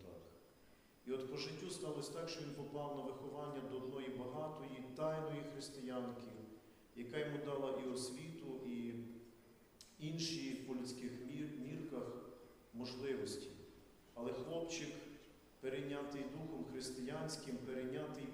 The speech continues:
подвигом своїх батьків, які йому розповіли, які, як померли, усамітнився на горі. І, представляєте собі, чим він і прославився.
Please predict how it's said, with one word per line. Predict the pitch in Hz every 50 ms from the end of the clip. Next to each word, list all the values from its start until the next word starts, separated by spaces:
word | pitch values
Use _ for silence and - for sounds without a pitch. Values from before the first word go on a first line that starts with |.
| -
подвигом | 151 160 175 170 160 147 139 143 139 135
своїх | - - 131 131 127 120 123
батьків, | 123 - - - 123 - 170 151
які | - - - - 127
йому | 123 117 117 113
розповіли, | 113 - 117 117 - 123 123 143 139 120 117
які, | 110 113 - 113 - 120 - 123
як | 117 113 117 117
померли, | 113 113 117 135 147 151 147 143 139 135 135 135 - - - - - - - - - - - - - - - - - - 123
усамітнився | 123 - - 139 139 139 156 175 180 165 - 147 135 123 - - 135 131 127 123 120 123 123 123 - - 120 120
на | 120 117
горі. | 117 120 120 120 120 - - 170 175 165 - - - - - - - - - - - - - - - - - - - - - - - - -
І, | 123 127 131 127 127 127 127 123 123 120 123 123 120 - - - -
представляєте | - 135 - - 147 139 156 165 160 151 160 160
собі, | - - - - 139 135
чим | 135 147 151 147
він | 139 135 131
і | 127
прославився. | 127 127 127 123 - - - 170 - - - - - - - 120